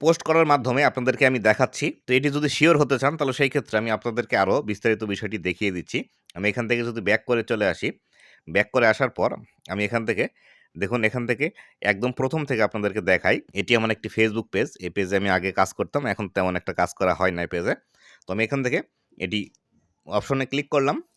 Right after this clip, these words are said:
ক্লিক করার পর এখান থেকে photo and video যে অপশনটি আছে, photo and video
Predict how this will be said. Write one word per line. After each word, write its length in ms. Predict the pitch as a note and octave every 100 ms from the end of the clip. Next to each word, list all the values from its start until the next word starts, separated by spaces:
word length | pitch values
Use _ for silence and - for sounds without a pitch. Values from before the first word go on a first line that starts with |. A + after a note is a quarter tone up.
| -
ক্লিক 160 | B2+ -
করার 180 | B2+ C3
পর 80 | B2+ A2
এখান 120 | B2 A#2+
থেকে 140 | G2 G#2 _ _ - _
photo 280 | - B2 C#3+ C3+
and 100 | B2+ -
video 200 | G2+ B2 A#2
যে 40 | A2+
অপশনটি 300 | - B2 A#2+ F#2+
আছে, 140 | - C#3+ -
photo 200 | A#2 A2 A#2
and 100 | A2
video 160 | F2+ A2